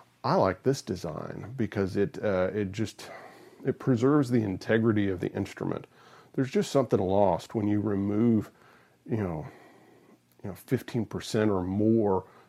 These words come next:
twenty percent of the wood out of the body of a guitar. So there's just something that's lost. So I like this bender,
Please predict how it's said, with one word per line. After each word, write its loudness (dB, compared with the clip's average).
twenty 4
percent -2
of 0
the -2
wood 2
out 0
of -2
the -2
body 0
of -6
a -6
guitar. -6
So -6
there's -2
just -8
something -4
that's -8
lost. -4
So 4
I 4
like 6
this 2
bender, -2